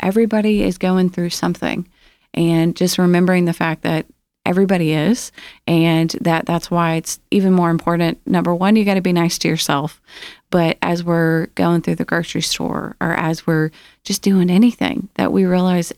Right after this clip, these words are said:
everyone is going through something, maybe different,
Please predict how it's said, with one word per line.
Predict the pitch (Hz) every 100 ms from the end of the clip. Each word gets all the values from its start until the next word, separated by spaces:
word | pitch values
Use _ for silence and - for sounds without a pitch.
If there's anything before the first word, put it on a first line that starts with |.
| -
everyone | 185 214 214 202 190
is | - 170 175
going | 180 170 170
through | 185 180
something, | - 165 - 190 214 - _ - _ -
maybe | 180 170 175
different, | 165 170 - 190 202